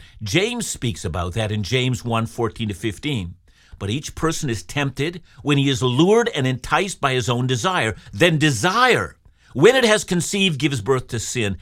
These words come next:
and sin, when it is fully grown, brings forth death."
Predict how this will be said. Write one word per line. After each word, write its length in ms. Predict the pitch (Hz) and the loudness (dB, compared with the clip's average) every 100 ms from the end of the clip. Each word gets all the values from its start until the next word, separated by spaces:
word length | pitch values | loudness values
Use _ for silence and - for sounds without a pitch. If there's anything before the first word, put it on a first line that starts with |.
| - | -8
and 200 | - 120 | -4 -2
sin, 600 | - - 254 139 82 87 - - | -2 -2 2 2 0 -8 -16 -2
when 100 | 156 | 4
it 80 | 170 | 4
is 160 | 165 - | 4 0
fully 380 | - 269 269 | 0 2 2
grown, 480 | 175 196 175 87 82 - - | 4 4 4 0 -8 -16 -18
brings 460 | - 143 202 226 160 | -2 4 4 4 -4
forth 480 | - 170 170 135 113 | -4 0 0 -2 -4
death." 480 | 175 113 - - | -4 -4 -8 -20